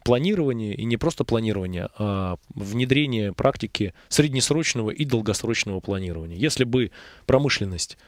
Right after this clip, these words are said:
малый и средний бизнес, крупный бизнес знали, какой объём единиц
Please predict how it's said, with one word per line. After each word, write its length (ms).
малый 260
и 60
средний 400
бизнес, 400
крупный 320
бизнес 280
знали, 520
какой 380
объём 480
единиц 680